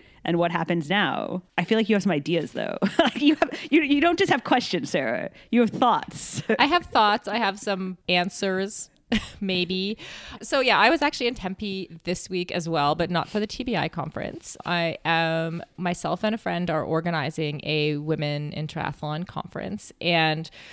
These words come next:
Speaker 2: part of it is to answer some of those questions, at least from the women's side. I mean, I know triathlon has a lot of different <laughs> groups that don't feel included.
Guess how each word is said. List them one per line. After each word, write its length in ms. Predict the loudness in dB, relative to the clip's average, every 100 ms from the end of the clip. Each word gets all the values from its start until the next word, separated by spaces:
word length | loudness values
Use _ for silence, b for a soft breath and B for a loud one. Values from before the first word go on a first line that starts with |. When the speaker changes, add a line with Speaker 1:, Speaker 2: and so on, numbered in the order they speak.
| B B
Speaker 2:
part 260 | 2 4 4
of 100 | 2
it 200 | 0 2
is 300 | -2 -2 -6
to 320 | -6 -4 -4 0
answer 320 | -2 -2 -6
some 180 | -4 -2
of 40 |
those 160 | -2 -4
questions, 440 | -6 -6 -6 0
at 160 | 0 2
least 220 | 0 4
from 200 | 4 6
the 100 | 4
women's 420 | 4 0 -2 -6
side. 380 | -6 -4 -4 -2
I 40 |
mean, 220 | -2 -2 -2
I 120 | -2
know 220 | -2 -4
triathlon 440 | -2 -2 -2 -4
has 200 | -2 -4
a 40 | -4
lot 280 | -2 0 0
of 360 | -2 -4 -14 _ 2
different 320 | 4 6 4
<laughs> 40 | 4
groups 320 | 4 4 2
that 120 | 2
don't 200 | 4 4
feel 220 | 4 4
included. 520 | 4 0 0 2 0